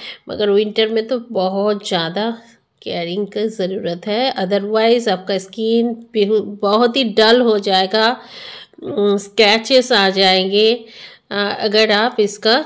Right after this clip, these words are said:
केयर नहीं कर रहे। तो मैं तो आज यही शेयर कर लिया आप लोगों के साथ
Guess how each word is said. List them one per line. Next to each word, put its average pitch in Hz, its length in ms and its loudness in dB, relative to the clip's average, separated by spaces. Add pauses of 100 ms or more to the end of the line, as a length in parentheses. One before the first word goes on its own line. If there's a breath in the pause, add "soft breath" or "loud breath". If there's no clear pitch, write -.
केयर 202 260 2
नहीं 226 320 2
कर 190 200 -4
रहे। 175 280 -4 (640 loud breath)
तो 285 320 4
मैं 247 320 2
तो 262 60 4
आज 240 240 4
यही 233 280 2
शेयर 247 320 2
कर 247 180 2
लिया 254 240 2
आप 247 160 0
लोगों 240 200 2
के 240 140 0
साथ 240 320 2